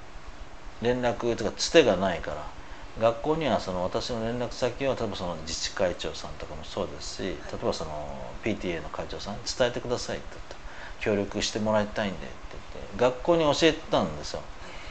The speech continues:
Speaker 1: で、実はその自治会長さんとお話聞いたら、自治会長さんも教頭先生に自分の電話番号をお父さんに渡してくれっ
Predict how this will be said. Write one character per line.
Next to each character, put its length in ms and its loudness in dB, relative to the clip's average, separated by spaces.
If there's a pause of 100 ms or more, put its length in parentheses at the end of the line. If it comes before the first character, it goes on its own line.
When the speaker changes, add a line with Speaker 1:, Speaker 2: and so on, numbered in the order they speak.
(380)
Speaker 1:
で、 100 -2
実 260 4
は 120 12
そ 120 2
の 100 4
自 160 0
治 120 -2
会 200 8
長 180 0
さ 160 2
ん 60 0
と 100 2
お 40 4
話 280 0
聞 200 0
い 40 0
た 180 2
ら、 280 4 (300)
自 140 0
治 180 2
会 300 12
長 180 8
さ 180 2
ん 100 -2
も 260 4 (2250)
教 180 6
頭 180 2
先 220 -2
生 180 -2
に 180 -2
自 180 -2
分 140 0
の 120 0
電 120 4
話 60 2
番 120 4
号 80 2
を 40 0
お 40 -2
父 160 2
さ 100 -4
ん 40 -6
に 60 -4
渡 260 0
し 60 -2
て 120 -4
く 100 0
れ 80 4
っ 40 0